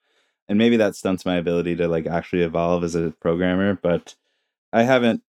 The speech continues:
felt compelled to always sort of adopt to sort of the, the new syntax if, if I find it's not really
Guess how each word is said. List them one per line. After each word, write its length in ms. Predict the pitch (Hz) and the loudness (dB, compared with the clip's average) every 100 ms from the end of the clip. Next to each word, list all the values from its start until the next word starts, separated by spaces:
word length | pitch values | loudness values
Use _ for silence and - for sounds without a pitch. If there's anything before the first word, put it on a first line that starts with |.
| _ | _
felt 320 | 104 98 98 - | 0 2 0 -4
compelled 480 | 98 90 87 87 | -6 -2 0 0
to 140 | 80 98 | 0 -2
always 540 | 90 87 90 90 85 | 0 0 2 0 -2
sort 260 | - 95 87 | -4 -2 0
of 260 | 85 85 _ _ _ _ _ | 0 -2 _ _ _ _ _
adopt 440 | 85 82 82 - - | -6 0 0 0 -2
to 260 | 95 85 | -2 -2
sort 220 | 85 - 80 | -2 -4 -2
of 80 | |
the, 120 | 78 76 - | -2 -6 -4
the 100 | 87 | 0
new 160 | 87 | 0
syntax 560 | 80 82 78 80 78 - | 0 -2 -2 -2 -4 -4
if, 160 | 82 - | -6 -6
if 260 | - 85 - | -6 -6 -4
I 80 | 80 | -4
find 320 | - 80 80 | -2 -2 -2
it's 240 | 80 - | -4 -6
not 220 | 80 80 | -4 -4
really 340 | 76 80 78 | -2 -2 -2